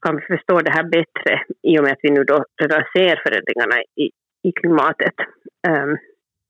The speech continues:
och på så sätt kan vi försöka studera hur påverkar det här då bottendjuren, som i sin tur är mat för fisk, som, eh, är ju en otroligt stor och viktig,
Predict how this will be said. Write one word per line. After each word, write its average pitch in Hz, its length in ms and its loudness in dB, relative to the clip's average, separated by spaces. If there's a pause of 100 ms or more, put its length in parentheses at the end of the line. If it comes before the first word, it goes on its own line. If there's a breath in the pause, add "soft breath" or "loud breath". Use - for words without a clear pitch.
och 156 240 -2
på 156 120 -2
så 160 120 2
sätt 151 200 -4
kan 160 140 0
vi - 60 -12
försöka 160 300 -4
studera 147 460 0
hur 160 200 4 (400)
påverkar 156 380 0
det 156 140 -2
här 160 80 -2
då 110 220 -2 (720 loud breath)
bottendjuren, 185 960 2
som 185 140 4
i 196 80 4
sin 214 240 4
tur 185 180 4
är 175 60 2
mat 151 360 2
för 160 180 -2
fisk, - 300 -2 (600)
som, 156 300 4
eh, 151 560 2 (140)
är - 20 6
ju 151 200 4
en 151 100 2
otroligt 165 680 2
stor 143 280 4
och 143 120 2
viktig, - 480 -2